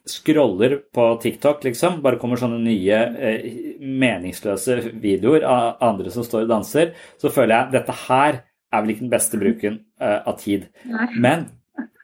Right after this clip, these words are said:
Speaker 1: når de lager de selv, det er jo ekstremt kreativt. Og du, vet du hva, du finner ikke, du finner ikke en jente, eh, så i en alder ti år i dag, som du kan stå og snakke med uten at de begynner sånn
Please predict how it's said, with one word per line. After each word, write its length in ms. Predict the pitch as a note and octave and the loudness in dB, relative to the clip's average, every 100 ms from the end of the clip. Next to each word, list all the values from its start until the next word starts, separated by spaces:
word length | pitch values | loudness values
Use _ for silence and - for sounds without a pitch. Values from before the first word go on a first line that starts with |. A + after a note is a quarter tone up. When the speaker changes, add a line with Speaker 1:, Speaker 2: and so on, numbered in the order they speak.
| _ - | _ -2
Speaker 1:
når 140 | C#3 | 2
de 80 | C3 | 2
lager 420 | E3 E3+ G2 E2+ | 2 2 2 0
de 100 | A2+ | -2
selv, 400 | C#3+ - A3 F#3+ - _ - | 0 0 0 -2 -10 _ -4
det 100 | E3 | -2
er 100 | E3 | -2
jo 100 | D#3+ | -4
ekstremt 480 | D#3+ - A2 B2+ E3 | -8 -4 2 2 2
kreativt. 500 | C3+ A#2 C#3+ G3 - _ _ _ | 2 2 2 -2 -4 _ _ _
Og 80 | - | -2
du, 80 | D#3 | -2
vet 260 | F#3 C3+ B2+ | -2 -4 0
du 60 | |
hva, 120 | G#3 | 0
du 80 | D#3+ | 0
finner 380 | F3 D4 G#2 G2+ | -2 0 0 2
ikke, 220 | B2+ F3 F#3 - - _ | 2 2 0 -6 -20 _
du 60 | D3+ | -4
finner 340 | - C3 A2 | 0 2 4
ikke 160 | A#2+ C#3+ | 2 0
en 60 | E3 | -2
jente, 560 | E3+ D3+ E2+ - C#3+ E3 E3 - - | -2 -4 -6 -2 0 0 -2 -16 -8
eh, 440 | C3+ C3+ C#3 C3 B2+ _ _ - - | -2 -2 -2 -8 -10 _ _ -20 -18
så 260 | - C#3+ C3 | -4 -2 0
i 80 | C3+ | 0
en 160 | C3+ C#3 | 0 2
alder 320 | A#2 A2+ C3+ | 2 2 -2
ti 220 | - B2+ B2 | -4 0 4
år 140 | A2 | 4
i 60 | B2 | 4
dag, 220 | B2+ F3 - | 2 2 -8
som 160 | _ C3 | _ -6
du 60 | B2+ | -4
kan 120 | E3 | -4
stå 200 | E3 B2 | -2 0
og 60 | B2+ | 0
snakke 380 | - E3 - | -2 -6 -4
med 140 | B2+ D#3+ | -4 -4
uten 140 | A#2+ A2+ | -2 -4
at 80 | C3 | -2
de 120 | C#3 | 0
begynner 220 | B2+ A#2+ | 0 0
sånn 220 | B2 B2 | 0 0